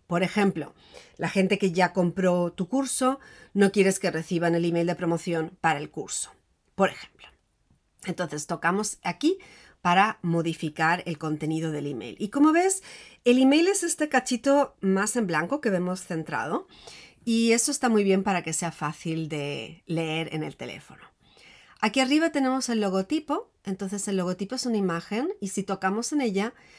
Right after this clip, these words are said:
aquí a la izquierda vamos a poder cargar el archivo. Así que voy a borrar esta imagen y voy a meter aquí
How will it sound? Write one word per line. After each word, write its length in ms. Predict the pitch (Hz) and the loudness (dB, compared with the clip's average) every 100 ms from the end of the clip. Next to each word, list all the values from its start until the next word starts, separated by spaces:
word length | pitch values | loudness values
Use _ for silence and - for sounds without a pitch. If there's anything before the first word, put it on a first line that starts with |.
| - - | -20 -10
aquí 220 | - 180 156 | -8 -4 -4
a 40 | |
la 80 | 165 | -4
izquierda 560 | 185 - 330 269 294 - _ _ - | -2 0 2 2 0 -4 _ _ 0
vamos 300 | 196 226 233 | 2 2 2
a 120 | 196 | 0
poder 440 | 190 175 170 170 | 0 0 -2 -2
cargar 500 | - 170 160 151 165 - | 0 0 4 2 2 -4
el 160 | 160 - | -8 -6
archivo. 480 | 151 - - 104 - _ _ | -8 -6 -10 -10 -16 _ _
Así 180 | 156 165 | -12 -10
que 120 | 156 | -6
voy 120 | 156 143 | -6 -6
a 80 | |
borrar 300 | 160 220 233 | -4 -2 -2
esta 200 | 254 - | -4 -4
imagen 540 | 339 311 240 240 262 359 | -2 0 -2 -4 -4 -6
y 100 | - | -8
voy 220 | 160 160 170 | -6 -4 -2
a 40 | |
meter 320 | 185 175 165 | -2 -2 -4
aquí 420 | 165 - 156 202 | -6 -6 -6 -6